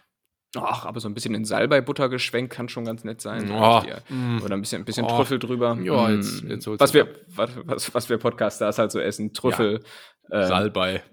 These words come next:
Speaker 1: Salbei. <laughs>
Speaker 2: Und Butter. Lass, ähm, aber lass, la-, dann lass uns auch gerne mal noch die große, ganz nett hier Koch-Challenge machen bei,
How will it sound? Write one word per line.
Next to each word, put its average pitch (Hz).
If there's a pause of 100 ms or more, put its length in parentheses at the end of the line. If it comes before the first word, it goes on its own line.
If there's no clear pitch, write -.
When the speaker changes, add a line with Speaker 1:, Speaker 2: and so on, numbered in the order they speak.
(160)
Speaker 1:
Salbei. -
<laughs> -
Speaker 2:
Und 139
Butter. 127 (420)
Lass, 131
ähm, 139 (180)
aber 147
lass, 175
la-, 151
dann 147
lass 175
uns 196
auch 147
gerne 180
mal 170
noch 151
die 151
große, 147
ganz 139
nett 143
hier 131
Koch-Challenge 98
machen 104
bei, 98